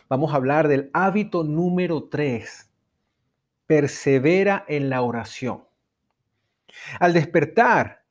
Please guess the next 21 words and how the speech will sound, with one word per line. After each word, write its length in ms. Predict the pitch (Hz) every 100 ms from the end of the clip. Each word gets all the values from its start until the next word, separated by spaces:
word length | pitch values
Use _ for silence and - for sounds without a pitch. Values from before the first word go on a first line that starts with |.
| -
¿quién 220 | 226 262
es 60 |
la 160 | 269 262
primera 520 | 180 156 170 196 214
persona 540 | 160 139 - 165 175 175
con 200 | 160 135
la 120 | 123
que 200 | 123 120
hablas? 600 | 117 101 78 - _ _ _ _ _ _ _ _ _
Quizás 360 | - 160 - 127
la 160 | 160
primera 340 | 165 151 165 190
persona 320 | 160 160 170
que 140 | 175
tiene 180 | 151 147
el 80 | 175
placer 320 | 160 - 175
de 60 | 147
escucharte 560 | - 156 - 165 165
es 80 | 160
Dios 520 | 143 214 240 - -